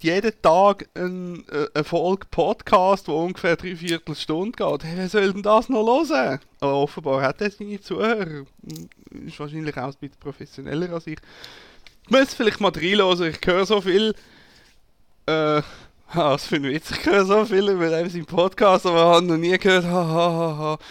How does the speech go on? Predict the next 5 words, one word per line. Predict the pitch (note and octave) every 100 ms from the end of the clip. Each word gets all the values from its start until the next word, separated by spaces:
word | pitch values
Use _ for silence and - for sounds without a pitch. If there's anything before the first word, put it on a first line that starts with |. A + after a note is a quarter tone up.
| - - -
toll. | - B2 A#2+ A#2+ - _ _ _ _ _ -
Ja. | A#2 A2+ G#2+ _ _ _ _ _ -
Naja, | B2+ E3 D3
äh, | - A#2 D3+ -
ich, | D#3+